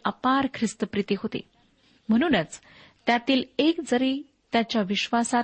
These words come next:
अशक्त झाला, तरी त्याची खोलवर व दुःखद जाणीव पौलाला होत होती. त्यातील एक जरी सभासद अडकविला गेला,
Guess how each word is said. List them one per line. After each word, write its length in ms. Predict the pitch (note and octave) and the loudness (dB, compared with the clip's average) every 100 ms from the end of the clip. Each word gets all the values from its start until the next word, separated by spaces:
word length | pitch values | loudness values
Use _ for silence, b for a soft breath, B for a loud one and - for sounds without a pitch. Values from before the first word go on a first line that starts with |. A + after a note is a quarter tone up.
| - | -2
अशक्त 440 | - F#3+ C#4 - G#3+ | -4 0 0 0 -4
झाला, 340 | - A3+ G3 F#3 b b b b - | -2 -2 -2 -4 b b b b -2
तरी 160 | A3+ A#3+ | 0 2
त्याची 260 | A3 G#3+ A3 - | 0 0 -6 -6
खोलवर 680 | - B3+ C4 B3+ C4 C4 B3+ | -2 2 2 2 2 0 -2
व 200 | G3 F#3 | -4 -4
दुःखद 380 | F3 A3+ - G#3+ - | -2 -2 0 -4 0
जाणीव 400 | G3+ B3+ G3 F3 B B B B | 0 2 0 -2 B B B B
पौलाला 400 | A#3 B3 C4+ C4 A#3+ | 2 4 4 2 2
होत 100 | G3+ - | -2 -2
होती. 200 | G#3 - _ _ B B B B B - | -8 -10 _ _ B B B B B 0
त्यातील 320 | C#4+ E4 D4 - | 2 2 0 0
एक 220 | C#4+ D4 - | 0 0 0
जरी 160 | D4+ | 2
सभासद 680 | D#4 - G3 A3 A#3+ - B3 - | 0 -2 -2 0 0 0 0 0
अडकविला 420 | G3+ G3+ A#3+ B3 A3 | 0 0 2 2 2
गेला, 260 | G#3 A#3+ | 2 0